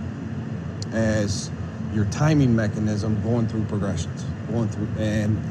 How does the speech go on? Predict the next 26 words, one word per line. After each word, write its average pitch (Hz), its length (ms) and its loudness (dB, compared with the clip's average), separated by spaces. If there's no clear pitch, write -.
also 117 340 2
and 113 120 2
as 107 180 0
a, 107 40 0
an, 107 480 0
an 110 160 2
alarm 113 680 4
if 120 100 -2
something 127 520 0
breaks 107 280 0
down. - 1200 -4
So - 140 2
we 120 140 4
spent 156 220 4
a 139 60 6
lot 117 220 4
of 113 80 2
time 120 300 4
just - 380 0
make, 120 400 0
making 123 360 2
sure 123 220 2
your 101 180 2
feet 143 360 2
are 101 80 2
right, 90 260 2